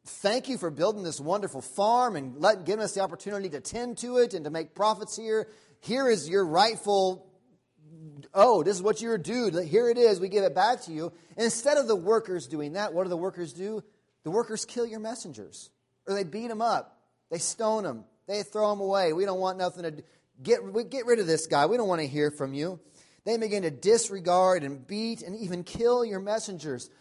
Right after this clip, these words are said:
Well, what would be your response to workers like that? What would be your wor-, your response to workers like that? And then maybe we could ask the question, what do you think God's response to workers like that would be? Well,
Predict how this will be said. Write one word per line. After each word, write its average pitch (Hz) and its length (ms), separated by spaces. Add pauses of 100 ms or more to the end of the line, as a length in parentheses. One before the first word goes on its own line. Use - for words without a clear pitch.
(120)
Well, 240 140
what 294 220
would 277 120 (140)
be 220 100
your 180 240
response 151 680
to 185 140
workers 170 460
like 104 220
that? 85 220 (840)
What 185 100
would 214 120
be 202 300 (120)
your 170 140
wor-, 170 220
your 151 140
response 160 520
to 151 80
workers 139 380
like 110 200
that? 107 260
And 170 160
then 185 120
maybe 180 160
we 185 120
could 160 120
ask 165 180
the - 60
question, 156 480 (340)
what 190 120
do 254 40
you 240 60
think 175 260
God's 180 360
response 123 720 (280)
to 139 100
workers 131 340
like 127 160
that 131 180
would 127 140
be? 131 300
Well, 156 360